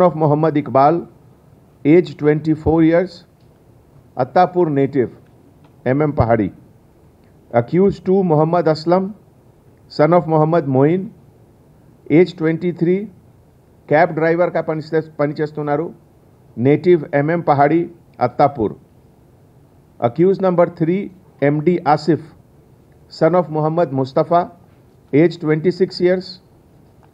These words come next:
అతను కూడా డ్రైవర్గా పనిచేస్తున్నారు, ఎంఎం Pahadi, Attapur. Accused four, Mohammad Habib, son of Mohammad Yunus,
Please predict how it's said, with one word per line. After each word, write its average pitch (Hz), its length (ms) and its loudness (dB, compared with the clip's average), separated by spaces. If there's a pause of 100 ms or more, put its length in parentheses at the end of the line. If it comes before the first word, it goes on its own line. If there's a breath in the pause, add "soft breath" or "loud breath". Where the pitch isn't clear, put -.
(500)
అతను 180 340 0
కూడా 180 180 6 (1040)
డ్రైవర్గా 170 480 2
పనిచేస్తున్నారు, 165 680 0 (280)
ఎంఎం 165 280 0
Pahadi, 151 280 2 (100)
Attapur. 160 440 -4 (1800)
Accused 175 500 -2
four, 185 200 4 (280)
Mohammad 156 440 2
Habib, 165 360 2 (840)
son 160 200 2
of 165 160 0
Mohammad 160 380 0
Yunus, 160 360 0